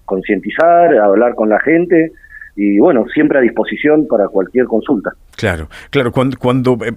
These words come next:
Speaker 2: no, no puedo evitar preguntárselo, eh, cuando,
Speaker 1: Sí.
Speaker 2: por ejemplo, el ambiente está saturado por monóxido, eh, cu-, ¿cuáles son los síntomas? ¿Empieza la sequedad en la boca, dolor de cabeza?
Speaker 1: Sí,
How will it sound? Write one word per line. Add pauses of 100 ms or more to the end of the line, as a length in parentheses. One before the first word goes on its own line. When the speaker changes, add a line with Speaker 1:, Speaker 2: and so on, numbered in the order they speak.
(240)
Speaker 2:
no,
no
puedo
evitar
preguntárselo, (240)
eh,
cuando,
Speaker 1:
Sí.
Speaker 2:
por
ejemplo,
el
ambiente
está
saturado
por
monóxido, (240)
eh,
cu-,
¿cuáles
son
los
síntomas?
¿Empieza
la
sequedad
en
la
boca,
dolor
de
cabeza?
Speaker 1:
Sí,